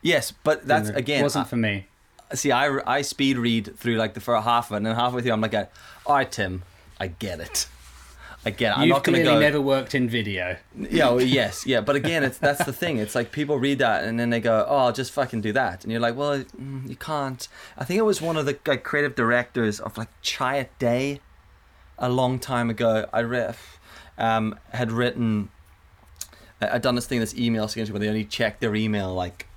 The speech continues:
Speaker 1: I don't know,
Speaker 2: Oh,
Speaker 1: once,
Speaker 2: yeah, yeah, yeah.
Speaker 1: once a week or something. And
Speaker 2: Oh,
Speaker 1: it's
Speaker 2: yeah,
Speaker 1: like
Speaker 2: no, they take, yeah, yeah, they check it once a day, is
Speaker 1: once
Speaker 2: it?
Speaker 1: a day, nine
Speaker 2: Before?
Speaker 1: o'clock and not again. And there's a automatic, and
Speaker 2: Yeah.
Speaker 1: it just, there's just a auto response comes back going, "I check my email at this
Speaker 2: Yeah.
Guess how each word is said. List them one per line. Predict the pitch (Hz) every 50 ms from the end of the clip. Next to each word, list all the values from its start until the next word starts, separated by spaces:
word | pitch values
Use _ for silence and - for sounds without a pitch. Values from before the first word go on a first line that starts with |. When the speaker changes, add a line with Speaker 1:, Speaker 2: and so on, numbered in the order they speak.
| - - - - - - - -
Speaker 1:
I | 101
don't | 95 85 85
know, | 95 -
Speaker 2:
Oh, | 143
Speaker 1:
once, | - - - -
Speaker 2:
yeah, | - - 117 113
yeah, | 113 113
yeah. | 113
Speaker 1:
once | 117 110 101 104
a |
week | 104 92 101 104 107 - -
or | 98
something. | - - 90 92 92 - 82 80 - _ - - - - - - - - - - - -
And | - 120 107
Speaker 2:
Oh, | 104
Speaker 1:
it's | 104 139
Speaker 2:
yeah, | 147 156
Speaker 1:
like | 113 180
Speaker 2:
no, | 180 170 160
they | 160
take, | 156 - 175 - - - - -
yeah, | - 151 151 147 139
yeah, | 139 131 120
they | 113 117 120
check | - 143 120
it | 131 117
once | 123 127 120 113 -
a | 113
day, | 110 117 117 127 143
is | 160 -
Speaker 1:
once | 143 147 143 - -
Speaker 2:
it? |
Speaker 1:
a | 147
day, | 143 117 107
nine | 110 117 113 117
Speaker 2:
Before? | 113 113 120 110
Speaker 1:
o'clock | 104 - -
and | 107
not | 107 107 107
again. | 107 98 - 110 95 90 - -
And | - 107
there's | 110 113 110 120
a | 120 113 - - - -
automatic, | - 131 120 120 120 110 101 -
and | 117 113
Speaker 2:
Yeah. | 120
Speaker 1:
it |
just, | 110 127 120 - - - - - - - - -
there's | - 123
just | 123 131 - -
a | 135 123 110 107 - -
auto | 131 131 131 127
response | 120 110 - - 117 110 -
comes | - 120 110 101
back | - 107 104 104 -
going, | 110 104 101 - -
"I | 104
check | 104 - 117 107
my | 110 110
email | 107 104 101 95
at | 95 113
this | 107 110
Speaker 2:
Yeah. | -